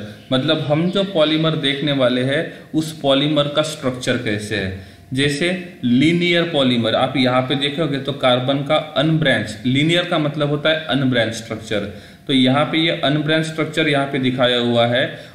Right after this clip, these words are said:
और इस प्रकार का polymer अनब्रांच रहेगा तो उसको बोलेंगे हम लोग linear polymer। ठीक है, यहाँ पे देखोगे तो इस linear chain के ऊपर कुछ branches है। ठीक है,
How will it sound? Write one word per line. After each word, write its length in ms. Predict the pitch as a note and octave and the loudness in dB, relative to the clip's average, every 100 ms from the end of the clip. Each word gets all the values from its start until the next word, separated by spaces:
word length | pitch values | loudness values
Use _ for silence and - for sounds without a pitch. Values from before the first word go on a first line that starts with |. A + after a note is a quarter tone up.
| - | 0
और 160 | C3+ | 0
इस 220 | - E3 F#3+ | 2 -2 0
प्रकार 360 | - E3+ E3 | -2 2 2
का 180 | D#3+ E3+ E3+ | 2 0 0
polymer 480 | D3+ C#3 D3 D#3 D#3 | 2 2 4 2 2
अनब्रांच 640 | - C#3 E3+ D#3+ D#3+ D#3 D#3 | 0 0 0 2 2 0 -2
रहेगा 320 | D3 C#3+ D3 | 0 2 2
तो 160 | D3 | 0
उसको 260 | C#3 - D3+ | -4 -2 -4
बोलेंगे 340 | C3+ C3 C3 C3 | 0 2 2 0
हम 120 | C3+ | 0
लोग 260 | D#3+ G3 - - - | 0 -2 -6 -10 0
linear 560 | B2 C#3 D#3+ D#3+ C3+ B2+ | 4 4 4 4 2 0
polymer। 540 | A#2 A2+ G#2+ G2 G2 G2+ - - - | 0 0 0 -2 -4 -6 -14 -14 -4
ठीक 140 | F#3+ | -2
है, 260 | C#3+ - - - - - _ _ | -2 -6 -12 -20 -20 -20 _ _
यहाँ 340 | - C#3 C#3+ E3 | -4 0 2 0
पे 120 | F3 | 0
देखोगे 440 | E3+ E3+ F3 F3 G3 F#3+ - - | -2 0 0 0 0 -4 -10 -6
तो 80 | F3 | 0
इस 240 | F3 - | 0 0
linear 520 | D#3 C#3+ D#3 E3+ F3 E3+ | 0 2 2 2 2 0
chain 260 | E3+ E3 | -2 -2
के 140 | E3 E3 | -2 -2
ऊपर 300 | D#3+ E3+ E3+ | 0 -2 -2
कुछ 200 | F3 C#3+ | -4 -4
branches 600 | B2+ B2+ B2 B2+ A#2 - | 2 2 2 0 -2 -2
है। 120 | G#2 G2+ - - - | -6 -8 -12 -20 -8
ठीक 160 | F#3 | -4
है, 120 | F#3+ | -2